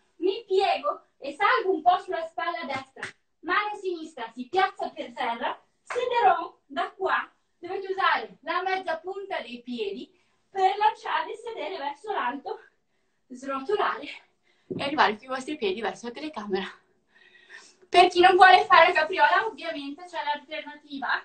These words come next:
che è semplicemente chiudersi verso destra, fare uno, due, tre, quattro. Addominalino, ok? Quattro passeggiatine di fianco e arriviamo allo stesso punto. Di qua.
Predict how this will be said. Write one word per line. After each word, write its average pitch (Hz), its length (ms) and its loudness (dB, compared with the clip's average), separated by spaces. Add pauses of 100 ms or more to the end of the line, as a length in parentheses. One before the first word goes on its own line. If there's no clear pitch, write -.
(260)
che 302 120 -10
è 302 260 -2
semplicemente 339 760 -12
chiudersi 269 580 -4
verso 339 280 -4
destra, - 460 -4 (260)
fare 302 260 0
uno, 262 340 -8 (260)
due, 302 320 -6 (340)
tre, - 360 -4 (580)
quattro. - 500 -4 (300)
Addominalino, 285 760 -6 (600)
ok? 311 540 0 (180)
Quattro 403 380 6
passeggiatine 339 760 -6
di 330 80 -14
fianco 277 600 -8
e 339 100 -10
arriviamo 359 320 -8
allo 285 80 -14
stesso - 360 -14
punto. 202 340 -20 (580)
Di 302 180 -6
qua. - 280 2